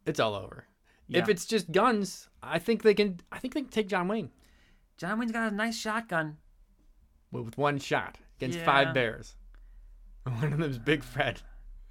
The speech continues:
Speaker 2: Yeah,
Speaker 1: Big
Speaker 2: I,
Speaker 1: Fred's is t-, it will be as
Speaker 2: I
Speaker 1: tall
Speaker 2: will,
Speaker 1: as John
Speaker 2: okay,
Speaker 1: Wayne on
Speaker 2: I,
Speaker 1: a horse.
Speaker 2: I will give you that. If it's just
Speaker 1: <laughs>
Speaker 2: guns without the witch magic, you're right. The bears are probably gonna do it. 'Cause even if a couple bears get shot,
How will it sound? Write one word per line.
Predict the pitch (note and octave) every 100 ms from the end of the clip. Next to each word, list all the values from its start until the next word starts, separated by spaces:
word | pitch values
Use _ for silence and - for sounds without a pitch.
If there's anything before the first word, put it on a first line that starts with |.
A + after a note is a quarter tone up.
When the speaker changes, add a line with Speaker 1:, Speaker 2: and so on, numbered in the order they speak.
| - -
Speaker 2:
Yeah, | - D3+
Speaker 1:
Big | D#3
Speaker 2:
I, | -
Speaker 1:
Fred's | G#3+ G#3 E3+
is | F3+ D#3
t-, | D3+ - F3
it | D3+
will | D3+
be | C#3+ D3
as | D3+ -
Speaker 2:
I | E3+
Speaker 1:
tall | F3
Speaker 2:
will, | E3 F3
Speaker 1:
as | F3
John | - D#3 D3+
Speaker 2:
okay, |
Speaker 1:
Wayne | D3+ C#3+
on | C#3+
Speaker 2:
I, |
Speaker 1:
a | D#3+
horse. | B2
Speaker 2:
I | C#3 D#3
will | D#3 D3+
give | C#3 A#2+
you | A2+
that. | A2+ A#2 -
If | A#2
it's | D3 E3
just | G3 G3+ -
Speaker 1:
<laughs> |
Speaker 2:
guns | D#3+ D3 D3
without | A#2+ B2 C#3
the | C#3
witch | C3 B2 -
magic, | A#2 A2 A2+ -
you're | C#3+ C3
right. | A#2 A2 -
The | B2+
bears | A2 C3 A#2+
are | A#2
probably | - B2 A#2 A2+
gonna | A2+ A2 G#2
do | A2
it. | G#2+ - -
'Cause | C#3 A#2
even | A3 A3 G#3
if | E3
a | C#3+
couple | D3 C#3+
bears | A#2+ C3 A2+
get | E3
shot, | - B2+ G#2+ -